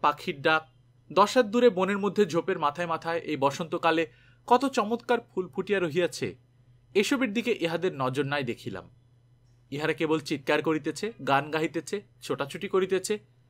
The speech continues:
খাওয়ার তরবিয়ত কিসে হয় সেই ব্যবস্থা করিতেছে। মেয়েদের মধ্যে দুটি কলিকাতায় কলেজে পড়ে, বাকি দু তিনটি স্কুলে পড়ে। কিন্তু প্রকৃতির এই অত্যাশ্চর্য সৌন্দর্যময় রাজ্যে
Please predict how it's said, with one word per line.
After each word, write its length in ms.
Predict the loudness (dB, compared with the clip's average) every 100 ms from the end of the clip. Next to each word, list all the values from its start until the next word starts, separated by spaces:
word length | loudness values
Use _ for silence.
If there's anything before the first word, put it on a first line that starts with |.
| _ _ _
খাওয়ার 320 | -2 6 6 6
তরবিয়ত 400 | 6 6 4 0
কিসে 240 | -2 -6 -4
হয় 160 | -6
সেই 200 | -4 -2
ব্যবস্থা 360 | 0 0 0 -4
করিতেছে। 520 | -4 -4 -6 -10 -14 -16 _ _ _ _ _ -6
মেয়েদের 340 | 2 4 4 0
মধ্যে 360 | -2 0 0 -2 -8
দুটি 240 | -6 -4
কলিকাতায় 480 | 0 0 0 -2 -4 -2
কলেজে 340 | 0 0 -2
পড়ে, 260 | -8 -10 -12 _ _ _ _ -8
বাকি 340 | 2 2 2
দু 140 | -6 -6
তিনটি 300 | -8 -8 -8
স্কুলে 320 | -6 -2 -2
পড়ে। 300 | -2 -8 -10 _ _ _ _ -2
কিন্তু 200 | 0 2
প্রকৃতির 560 | 4 2 2 -2 -2 -2
এই 120 | -2
অত্যাশ্চর্য 680 | 0 0 0 0 0 0 0
সৌন্দর্যময় 560 | 0 -2 0 0 2 2
রাজ্যে 380 | 2 0 -4